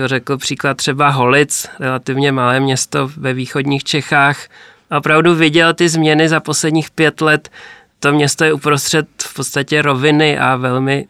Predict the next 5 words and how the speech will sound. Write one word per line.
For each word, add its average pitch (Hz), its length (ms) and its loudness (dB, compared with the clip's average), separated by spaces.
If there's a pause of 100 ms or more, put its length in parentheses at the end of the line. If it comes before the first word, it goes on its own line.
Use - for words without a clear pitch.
(140)
exponovaných, 151 1120 0
zvyšujícím 131 720 -4
se 143 180 -4 (120)
teplotám 131 800 -2
ploch. 131 520 -2